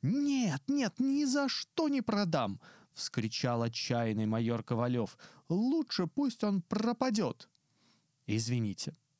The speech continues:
сказал доктор, откланиваясь. «Я хотел быть вам полезен. Что ж делать? По крайней мере, вы видели мое старание».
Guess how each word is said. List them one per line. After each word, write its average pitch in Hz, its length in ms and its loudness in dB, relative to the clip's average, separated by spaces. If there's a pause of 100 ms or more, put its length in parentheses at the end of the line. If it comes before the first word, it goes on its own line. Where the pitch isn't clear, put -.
(120)
сказал 104 480 -2
доктор, 127 500 -4 (200)
откланиваясь. 104 920 -4 (460)
«Я 110 420 0
хотел 151 580 -2
быть 123 340 -4
вам 120 300 -2
полезен. 110 640 -2
Что - 280 -2
ж 156 100 0
делать? 143 500 -2 (160)
По 101 120 -2
крайней 113 360 0
мере, 143 420 0
вы 131 240 0
видели 151 460 0
мое 117 380 0
старание». 95 720 -4